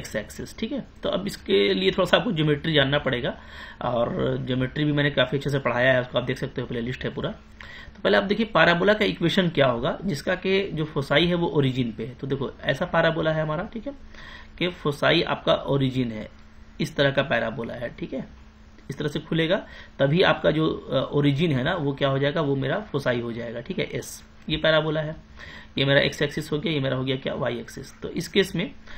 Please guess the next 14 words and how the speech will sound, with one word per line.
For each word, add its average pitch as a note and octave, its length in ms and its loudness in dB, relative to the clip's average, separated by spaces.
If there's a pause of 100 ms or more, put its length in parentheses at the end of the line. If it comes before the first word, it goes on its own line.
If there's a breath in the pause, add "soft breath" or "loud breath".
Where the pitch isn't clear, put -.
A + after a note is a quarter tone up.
(320 loud breath)
अ, - 60 0
मैं E3 120 4
सपोज F#3 320 -2
करता E3 280 0
हूँ E3 160 2
कि E3 80 -4
ये D#3+ 120 2
डिस्टेंस D#3+ 440 -2
क्या D#3+ 160 0
है, E3 120 0
ये D3 60 2
डिस्टेंस D3 520 -2
ए C#3 120 2
है, A2+ 220 -6